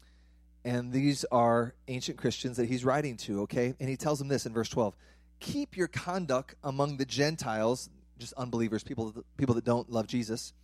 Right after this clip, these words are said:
"Keep your conduct among the Gentiles," or unbelievers,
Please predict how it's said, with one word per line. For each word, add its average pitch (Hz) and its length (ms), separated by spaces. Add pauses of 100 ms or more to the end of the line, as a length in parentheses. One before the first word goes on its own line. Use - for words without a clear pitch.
(920)
"Keep 254 180
your 190 100
conduct 185 580
among 147 440 (100)
the 131 120
Gentiles," 143 480
or 135 80
unbelievers, 131 600